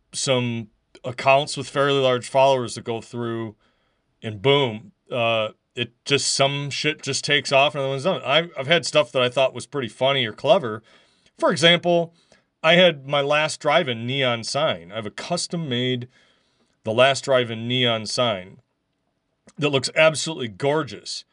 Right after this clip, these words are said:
And, uh, I even had that <clears throat> sort of retweeted by, geez, some of the people that run the fucking show. And that didn't get anywhere near the amount of visibility that the silly meme did.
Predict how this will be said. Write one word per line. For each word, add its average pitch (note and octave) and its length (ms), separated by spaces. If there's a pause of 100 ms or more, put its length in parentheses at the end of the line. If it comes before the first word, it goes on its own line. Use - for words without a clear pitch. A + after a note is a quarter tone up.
(460)
And, C3+ 360
uh, B2 380
I D#3+ 100
even E3+ 240
had C#3+ 300
that C#3 380 (140)
<clears throat> G3+ 220
sort D#3+ 240
of B2 100
retweeted C#3 800
by, A#2 460 (960)
geez, C3+ 520 (360)
some C#3+ 240
of C#3 60
the B2+ 80
people C3 260
that A#2+ 160
run C3+ 380
the A2+ 80
fucking A2 380
show. G2 420 (560)
And C#3+ 340
that E3+ 340
didn't B2+ 220
get C#3+ 240
anywhere E3+ 420
near D3 340
the C3+ 140
amount B2 340
of A2 60
visibility A#2 760
that A#2+ 200
the G#2+ 100
silly C#3 480
meme A2+ 360
did. F2+ 280